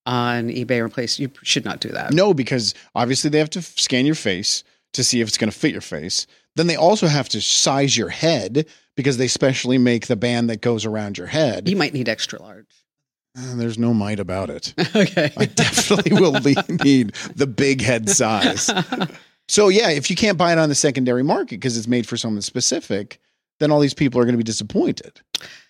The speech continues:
Speaker 1: So, you know, I write for the Daily Mail.
Speaker 2: Right.
Speaker 1: So I reached out to my editor and I said, "You know, I would totally like to try this out and I could do a review for the Daily Mail."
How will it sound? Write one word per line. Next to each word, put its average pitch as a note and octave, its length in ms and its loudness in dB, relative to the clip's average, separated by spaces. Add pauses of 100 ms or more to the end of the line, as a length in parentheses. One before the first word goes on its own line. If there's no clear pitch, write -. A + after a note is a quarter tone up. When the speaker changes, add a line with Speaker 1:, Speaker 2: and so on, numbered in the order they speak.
(140)
Speaker 1:
So, F#3 260 4
you F3+ 80 2
know, F3+ 80 6
I E3 80 6
write D#3 160 4
for E3+ 80 0
the C#3 80 0
Daily B2+ 220 4
Mail. A#2+ 260 2 (140)
Speaker 2:
Right. A#2 260 0 (160)
Speaker 1:
So D3 220 2
I C3 120 2
reached C3 280 0
out A#2+ 120 0
to C3 80 -8
my A#2+ 140 0
editor A#2 300 -2
and A2+ 80 -2
I A#2+ 40 -2
said, B2 160 -4
"You C3 100 0
know, B2 120 -6
I D3 80 0
would C#3+ 180 0
totally C3+ 460 -2
like A#2+ 460 -6 (140)
to A2 480 -6
try A#2 280 -4
this A2 180 -6
out G#2 100 0
and A2 100 -8
I A2 40 -6
could A2 120 -8
do B2 80 -6
a A2 40 -6
review A#2 300 0
for B2+ 120 -6
the A2+ 60 -4
Daily A2+ 220 -8
Mail." C3+ 220 0